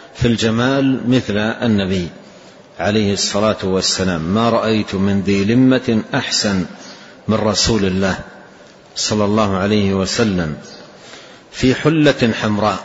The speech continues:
يعني هذا مرة من المرات التي شاهد النبي صلى الله عليه وسلم، قال: "في ح-، حلة حمراء". وليس المراد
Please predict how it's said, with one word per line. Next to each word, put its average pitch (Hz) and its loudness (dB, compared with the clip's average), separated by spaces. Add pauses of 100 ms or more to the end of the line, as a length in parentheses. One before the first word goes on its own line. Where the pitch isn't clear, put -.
(460)
يعني 107 -2
هذا 127 2
مرة 101 0
من 107 0
المرات 104 0
التي 101 -2 (720)
شاهد 107 2
النبي 101 2
صلى 104 0
الله 98 0
عليه 101 0
وسلم، 95 0 (1500)
قال: 101 0
"في 104 -2
ح-، - -12 (120)
حلة 123 2 (120)
حمراء". 104 0 (2000)
وليس 107 0
المراد 110 4